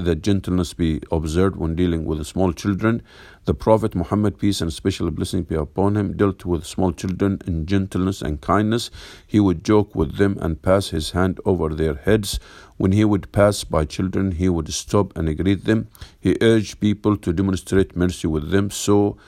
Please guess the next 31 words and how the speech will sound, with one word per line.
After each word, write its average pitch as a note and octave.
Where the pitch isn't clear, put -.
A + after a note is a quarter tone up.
uh, D#2+
of -
his G#2+
sayings G#2
was, G2+
"Those G#2
who -
are E2
not G2
merciful G2
with E2
our F2+
little F#2
ones G#2
are F2
not G2
truly F#2+
of -
us." -
Islam -
also G2+
implores G2
people G2
to -
be D#2+
gentle G2
with D2+
animals, G2+
to -
implement E2
the D#2